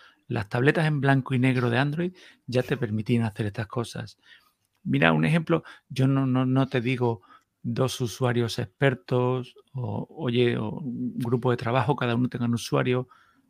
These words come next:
No. Una cosa tan sencilla como yo tener un iPad para que usen mis hijas, yo no lo puedo dar de alta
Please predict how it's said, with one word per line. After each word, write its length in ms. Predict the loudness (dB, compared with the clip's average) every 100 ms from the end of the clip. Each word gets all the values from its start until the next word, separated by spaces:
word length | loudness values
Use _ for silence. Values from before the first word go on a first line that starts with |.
| _ -4
No. 320 | 0 0 -2 _ _ _
Una 160 | -4 -2
cosa 180 | -2 -2
tan 180 | -2 -2
sencilla 760 | 0 -2 -2 -2 0 0 -2 -6 _ _ _
como 200 | -2 0
yo 140 | 0
tener 260 | 0 0 2
un 160 | 2
iPad 220 | 0 -2 -2
para 180 | -4 -4
que 100 | -4
usen 340 | -4 -2 -2
mis 200 | 0 -2 -4
hijas, 380 | -4 -6 -8 _ _ _ _
yo 260 | -8 -2 2
no 160 | 2
lo 160 | 2 0
puedo 400 | 0 2 2 0
dar 320 | 0 0 0
de 140 | 0 0
alta 340 | -2 -4